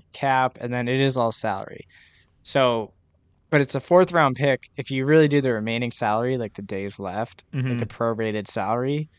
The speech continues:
Speaker 1: it's for significantly less money, right? Like, we're way
Speaker 2: Yeah.
Speaker 1: past the halfway point of
Speaker 2: No,
Speaker 1: the season.
Speaker 2: yeah. It's, like, for
Speaker 1: I mean, it's for
Speaker 2: three hundred thousand
Speaker 1: a couple hundred thousand.
Speaker 2: Or, like, two, two fifty. Two hundred fifty thousand dollars gets you a fourth round pick.
Speaker 1: For a fourth round pick.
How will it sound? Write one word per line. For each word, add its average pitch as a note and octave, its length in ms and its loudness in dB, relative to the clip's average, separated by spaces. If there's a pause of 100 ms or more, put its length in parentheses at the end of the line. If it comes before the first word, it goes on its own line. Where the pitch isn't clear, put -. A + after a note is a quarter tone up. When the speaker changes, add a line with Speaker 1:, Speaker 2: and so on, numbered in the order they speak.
(760)
Speaker 1:
it's C3 220 -2
for B2 440 0 (180)
significantly C3 720 -2
less G#2+ 240 -6
money, A2 340 -6
right? G#2+ 300 -12 (580)
Like, C3 100 0
we're D#3 160 8
way C#3+ 200 6
Speaker 2:
Yeah. C#3 140 8
Speaker 1:
past C3 240 6
the A2+ 60 -6
halfway A#2+ 380 -2
point A#2 260 -4
of C3 60 -4
Speaker 2:
No, C3+ 80 -2
Speaker 1:
the F#2+ 60 -2
season. A#2 340 -6
Speaker 2:
yeah. A#2+ 140 -8 (360)
It's, C3+ 260 -6
like, C3+ 240 0
for B2+ 160 -2
Speaker 1:
I B2+ 40 0
mean, B2+ 140 2
it's A#2+ 100 -4
for B2 320 2
Speaker 2:
three C3 160 0
hundred G#2+ 220 -2
thousand C3 80 0
Speaker 1:
a - 60 2
couple A#2+ 80 -2
hundred A#2+ 200 -2
thousand. C3 540 -2
Speaker 2:
Or, - 80 -10
like, G2+ 200 -2
two, G2+ 360 -6
two B2 160 -4
fifty. E2+ 380 -10
Two - 100 -2
hundred D#3 180 4
fifty C#3 200 -2
thousand A2+ 320 0
dollars G2+ 300 2
gets G2 200 -6
you G2+ 80 -6
a F2 60 -8
fourth D#2+ 260 -16
round D#2+ 180 -14
pick. - 220 -14
Speaker 1:
For C3 120 -6
a A#2+ 60 -6
fourth C3 300 -4
round A2 180 -10
pick. - 180 -16